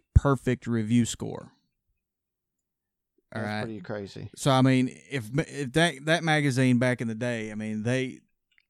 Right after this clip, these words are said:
Speaker 1: they were pretty well on top of things, and if they gave a perfect review, I mean, this had to be a super, it had to be a pretty good game. It won several Game of the Year awards and,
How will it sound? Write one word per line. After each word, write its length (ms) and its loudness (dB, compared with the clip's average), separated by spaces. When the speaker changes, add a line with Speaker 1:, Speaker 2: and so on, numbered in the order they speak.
Speaker 1:
they 140 2
were 140 2
pretty 240 -2
well 220 -2
on 140 -8
top 280 -8
of 40 -16
things, 360 -6
and 80 -8
if 120 -10
they 200 -4
gave 240 -2
a 40 -8
perfect 440 0
review, 500 -4
I 40 -12
mean, 240 -12
this 280 -12
had 160 0
to 60 -6
be 120 -4
a 80 -6
super, 280 -8
it 140 0
had 140 2
to 60 -2
be 80 2
a 40 2
pretty 220 -4
good 200 -12
game. 320 -8
It 120 -4
won 220 2
several 380 2
Game 220 -4
of 80 -8
the 80 -10
Year 220 -8
awards 580 -6
and, 520 -6